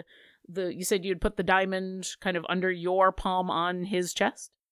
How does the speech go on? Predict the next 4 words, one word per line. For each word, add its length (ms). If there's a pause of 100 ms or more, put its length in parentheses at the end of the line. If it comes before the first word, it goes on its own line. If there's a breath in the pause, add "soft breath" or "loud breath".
(160 soft breath)
You 800
feel 480
it 220 (340)
warm, 720